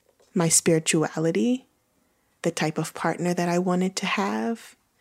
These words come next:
the type of mother that I wanted to be, what I deserved, things really became clearer for me.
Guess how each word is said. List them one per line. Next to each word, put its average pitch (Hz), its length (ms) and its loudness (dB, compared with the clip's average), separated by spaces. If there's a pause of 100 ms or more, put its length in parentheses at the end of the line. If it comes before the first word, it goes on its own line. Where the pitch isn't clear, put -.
the 185 80 0
type 160 240 -2
of 160 100 -2
mother 170 400 2
that 175 160 0
I 180 80 2
wanted 185 340 2
to 202 100 -4
be, 214 520 -2 (1300)
what 185 160 4
I 165 100 4
deserved, 165 1000 0 (2500)
things 220 480 6
really 202 420 4
became 180 460 0
clearer 208 540 2
for - 220 -8
me. - 380 -6